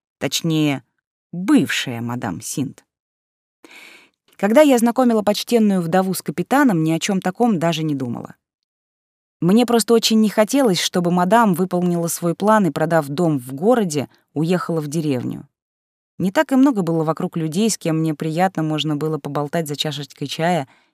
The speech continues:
немного посплетничать или, например, посоветоваться. Кроме того, мадам вполне можно было доверить воспитание маленькой Белль. Прожив в замке Эдвинч вторую зиму,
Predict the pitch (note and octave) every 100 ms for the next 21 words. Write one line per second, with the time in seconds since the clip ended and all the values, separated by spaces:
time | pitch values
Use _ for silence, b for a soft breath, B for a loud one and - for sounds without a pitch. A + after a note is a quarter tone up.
0 | _ D#3 D3+ D#3 C#3+ D3+ - F3 G3+ E3+
1 | D3 - E3+ E3 D#3 D3 C#3+ D3+ D#3 -
2 | - - E3+ D#3+ C#3+ A#2+ - - _ _
3 | _ _ - B B - A#3+ C#4 B3+ C#4
4 | C#4+ G#3 C4 C4+ G#3+ G#3 A#3+ G#3+ A3+ G#3
5 | F#3+ G3+ F#3+ F3+ G3 F#3+ E3+ - F3 F#3
6 | F#3 F3+ F3+ F3+ F3 G#3 G3+ C#3+ - _
7 | _ _ _ _ _ _ _ - F3 F#3+
8 | E4 G3 E3+ B3+ A#3+ G#3+ - A3 G3 F3+
9 | E3 - F3+ F3+ E3+ D#3 D3 C#4 A3+ D3